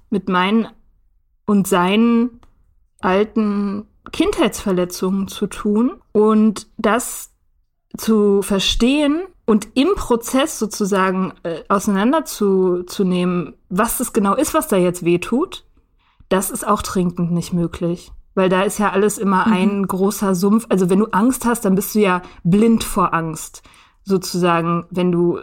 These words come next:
Speaker 1: weil du, weil du, wenn du nicht lernst, mit deinen Emotionen umzugehen, weil du die halt immer sofort betäubst, ne? Also ich meine, klar, wenn,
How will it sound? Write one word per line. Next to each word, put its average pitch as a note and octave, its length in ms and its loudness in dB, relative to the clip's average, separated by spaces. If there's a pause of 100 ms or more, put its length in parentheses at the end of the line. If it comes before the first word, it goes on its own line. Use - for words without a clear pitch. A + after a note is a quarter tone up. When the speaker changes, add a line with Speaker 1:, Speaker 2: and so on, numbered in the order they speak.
(300)
Speaker 1:
weil - 460 -2
du, G#3 240 2
weil G3+ 120 2
du, G3 160 0
wenn G#3 140 2
du B3+ 80 4
nicht C#4 240 2
lernst, C4 380 0
mit A#3 200 2
deinen A3 260 0
Emotionen G#3 600 0
umzugehen, C4 540 0
weil G#3+ 120 2
du F#3+ 80 -2
die F#3+ 140 -2
halt F#3+ 140 -2
immer G#3 200 0
sofort F3+ 360 -4
betäubst, A#3+ 480 -2
ne? A#3 120 0
Also F#3 200 2
ich F#3+ 100 -2
meine, G3 160 0
klar, A3+ 220 0
wenn, F#3 160 0